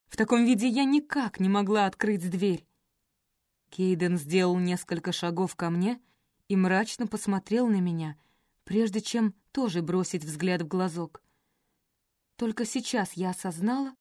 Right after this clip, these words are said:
что стою на его ботинках, однако не осмелилась сдвинуться даже на миллиметр. Снова раздался дверной звонок три раза подряд. "Это..." Он поднял обе брови.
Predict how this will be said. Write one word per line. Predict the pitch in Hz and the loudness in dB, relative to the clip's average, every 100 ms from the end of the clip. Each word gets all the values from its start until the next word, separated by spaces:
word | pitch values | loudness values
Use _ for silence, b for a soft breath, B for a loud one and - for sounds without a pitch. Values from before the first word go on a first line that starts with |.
| _ _ _ | _ _ _
что | - - | -20 -6
стою | 208 - 180 196 | -4 -2 -4 -2
на | 233 | 0
его | 208 190 175 | 0 0 -4
ботинках, | 180 190 - 160 151 160 151 _ _ _ _ _ _ _ | -4 -6 -6 -10 -10 -12 -18 _ _ _ _ _ _ _
однако | 220 185 220 208 | -4 2 2 2
не | 202 202 | 2 2
осмелилась | 190 208 220 214 196 - | 0 2 4 2 0 -6
сдвинуться | 170 175 180 214 202 - | -10 -4 0 2 0 -4
даже | 170 202 190 | -2 -2 0
на | 196 | 0
миллиметр. | 202 208 220 202 160 160 - _ _ _ _ _ _ _ _ _ _ | 2 2 2 0 -4 -10 -18 _ _ _ _ _ _ _ _ _ _
Снова | - - 202 214 220 | -8 0 4 4 2
раздался | 226 220 175 208 208 - | 2 0 2 2 2 0
дверной | 185 202 190 202 190 | 2 2 4 2 2
звонок | 165 180 185 240 - _ _ _ _ | 0 0 0 -2 -6 _ _ _ _
три | 214 214 254 | 0 2 2
раза | 247 214 208 | 2 0 -2
подряд. | 214 208 180 180 170 - _ _ _ _ _ _ _ | -2 -2 0 0 -2 -8 _ _ _ _ _ _ _
"Это..." | - 160 151 - 156 151 151 147 - _ _ _ _ _ _ | -8 -6 -6 -6 -4 -4 -4 -8 -12 _ _ _ _ _ _
Он | 175 170 | -6 -6
поднял | - 180 165 180 175 - | -4 -4 0 -2 -2 -6
обе | 180 160 | -8 -4
брови. | 175 147 165 156 151 | -4 -4 -8 -8 -12